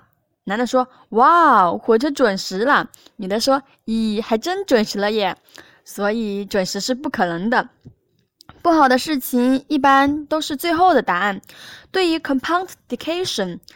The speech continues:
上学期我运气好，没有考这个，但是我觉得这种题确实比较难，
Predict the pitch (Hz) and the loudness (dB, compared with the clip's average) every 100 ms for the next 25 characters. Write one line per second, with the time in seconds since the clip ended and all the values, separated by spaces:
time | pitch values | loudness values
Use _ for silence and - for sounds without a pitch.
0 | - _ - 247 226 208 - 226 233 202 | -20 _ 0 0 0 -4 -4 -6 -4 -2
1 | 240 269 233 233 - 180 165 - 208 320 | 0 0 0 -4 -2 -2 -4 -6 -4 -4
2 | 320 - - 202 190 175 - - - - | -4 -6 -6 -6 -4 -4 -8 -20 -20 -6
3 | 349 339 339 277 233 262 320 349 294 233 | -2 0 2 2 2 0 -2 0 0 -2
4 | - 208 - _ - 339 - 202 185 190 | -4 -8 -8 _ -6 -4 -4 -8 -8 -6
5 | 180 180 190 | -6 -8 -12